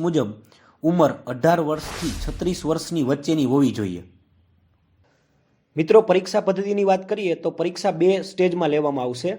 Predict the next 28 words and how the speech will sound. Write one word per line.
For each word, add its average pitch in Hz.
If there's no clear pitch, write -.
સ્ટેજ 180
એક 190
અને 175
સ્ટેજ 165
બે, 151
અને 180
બંને 165
સ્ટેજની 185
પરીક્ષાના 185
પેપર 185
કોમ્પ્યુટર 190
દ્વારા 175
ઓનલાઈન 180
આપવાના 156
રહેશે. 127
તેમજ 185
તેના 190
પેપરમાં 180
ઓબ્જેક્ટિવ 165
પ્રકારના 160
એટલે 156
કે 170
એમ 165
સી 190
ક્યુ 190
પ્રકારના 175
પ્રશ્નો 156
રહેશે. 123